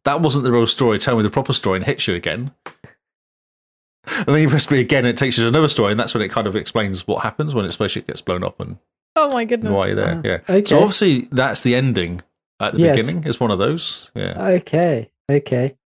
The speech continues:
Speaker 1: Yeah, it makes complete
Speaker 2: Interesting.
Speaker 1: sense. Yeah.
Speaker 2: That's cool.
Speaker 3: Hmm.
Speaker 1: Yeah, yeah, yeah.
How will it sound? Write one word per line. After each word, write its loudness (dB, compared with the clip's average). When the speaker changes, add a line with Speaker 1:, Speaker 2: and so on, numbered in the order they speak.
Speaker 1:
Yeah, 2
it 2
makes 2
complete 0
Speaker 2:
Interesting. 2
Speaker 1:
sense. -10
Yeah. 0
Speaker 2:
That's -2
cool. 2
Speaker 3:
Hmm. -8
Speaker 1:
Yeah, -4
yeah, -4
yeah. -8